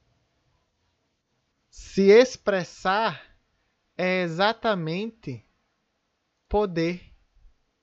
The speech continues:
estar em contato com o outro nas mais diversas camadas da sua constituição.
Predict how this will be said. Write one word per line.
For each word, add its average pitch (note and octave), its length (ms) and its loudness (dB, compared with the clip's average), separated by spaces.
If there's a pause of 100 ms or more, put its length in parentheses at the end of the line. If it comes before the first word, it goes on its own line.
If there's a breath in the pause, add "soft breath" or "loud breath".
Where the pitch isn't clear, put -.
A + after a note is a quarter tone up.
(420)
estar A#3+ 520 0
em C4+ 100 -6
contato A3+ 680 -4
com A#3+ 200 -6
o F#3 140 -4
outro E3 500 -6 (380 soft breath)
nas F3+ 300 -8
mais A#3+ 640 -4
diversas G3+ 760 -4
camadas F3 720 -8
da D3 120 -6
sua A3 280 -8
constituição. F#3+ 880 -14